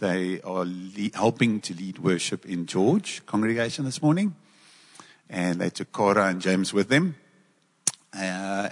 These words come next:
and Mandy and the Peterses, they asked to be excused. They've gone to Mossel Bay, uh, because, um, Brendan's son,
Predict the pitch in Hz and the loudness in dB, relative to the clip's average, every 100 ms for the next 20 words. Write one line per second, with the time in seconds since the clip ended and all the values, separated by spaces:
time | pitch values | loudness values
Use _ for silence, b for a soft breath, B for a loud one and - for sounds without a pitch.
0 | - 101 95 95 101 143 156 170 175 180 | -8 -8 -6 0 2 4 4 2 0 -4
1 | - b b b b b 110 110 107 107 | -12 b b b b b -2 -2 -2 -6
2 | - 120 160 - 175 175 - - 92 95 | -4 -4 -4 -4 -2 -2 -2 -4 0 2
3 | 104 107 107 110 113 - _ 107 101 - | 4 2 0 -2 -4 -12 _ -6 -6 -2
4 | 98 87 - 101 95 - 98 110 - 123 | -2 -2 0 0 0 -4 -2 -2 0 -2
5 | 123 123 104 - 95 107 98 87 160 - | 0 -2 -2 -4 -4 -2 -2 -2 -4 -6
6 | _ b b b b b b - 101 92 | _ b b b b b b -10 -4 -2
7 | 95 92 90 - - 123 123 - - _ | -2 -6 -8 -10 -4 -2 -2 -2 -8 _
8 | _ _ _ 107 95 92 95 _ _ _ | _ _ _ -10 -8 -10 -14 _ _ _
9 | _ - 117 143 151 143 131 - 143 80 | _ 2 4 4 4 4 2 4 2 0